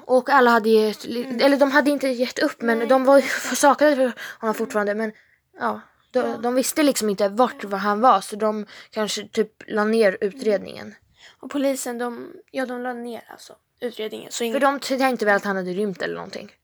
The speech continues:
Speaker 2: Mm.
Speaker 1: Men det var ju inte så.
Speaker 2: Ja, och sen några, något år, två, några år efter.
Speaker 1: Kanske fem år, eller?
Speaker 2: Ja, jag tror det.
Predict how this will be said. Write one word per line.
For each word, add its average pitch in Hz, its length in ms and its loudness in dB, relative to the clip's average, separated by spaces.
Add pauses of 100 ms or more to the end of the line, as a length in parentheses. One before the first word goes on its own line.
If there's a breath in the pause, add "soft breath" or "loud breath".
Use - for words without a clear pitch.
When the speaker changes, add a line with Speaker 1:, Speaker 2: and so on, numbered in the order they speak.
(120)
Speaker 2:
Mm. 269 120 -20
Speaker 1:
Men 226 160 -4
det 233 80 8
var 202 180 6
ju 190 80 0
inte 185 200 -16
så. - 200 -12 (420)
Speaker 2:
Ja, 294 280 -14 (320 soft breath)
och 294 100 -12
sen 302 500 -6 (320)
några, 294 520 -2
något 302 180 -10
år, 311 280 -6 (240)
två, 302 180 -6 (520)
några 311 160 -2
år 311 160 2
efter. 240 380 -4
Speaker 1:
Kanske 285 180 -6
fem 294 320 -4
år, - 180 -8
eller? 240 180 -4
Speaker 2:
Ja, 403 320 0
jag 440 120 -6
tror 403 160 -4
det. 214 160 -8